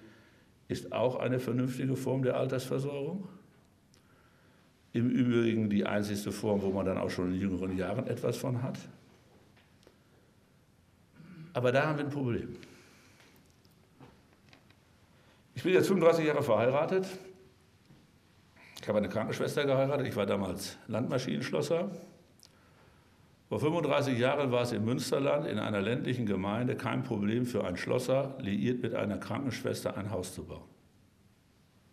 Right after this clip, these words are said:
Heute unmöglich. Über Städte rede ich gar nicht. In Münster,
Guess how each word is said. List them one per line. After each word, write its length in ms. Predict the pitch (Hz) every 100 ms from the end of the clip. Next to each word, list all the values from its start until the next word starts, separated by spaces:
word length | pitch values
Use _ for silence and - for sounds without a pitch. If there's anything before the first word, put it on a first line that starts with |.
| _ _ _ _ _ _ _ - - - _ _ _ - - -
Heute 400 | - 117 123 131
unmöglich. 880 | - - 110 107 - - 104 - - - - _ _ _ - - - _ 120 - - _ _ _ _ - - _ _ - - - - - - - - -
Über 160 | 123 123
Städte 300 | 196 208 160
rede 240 | 160 160
ich 160 | - -
gar 160 | -
nicht. 260 | - - - - - - - - _ _ _ _ _ _ _ - - - - -
In 140 | 104
Münster, 840 | 110 156 190 - 190 196 202 -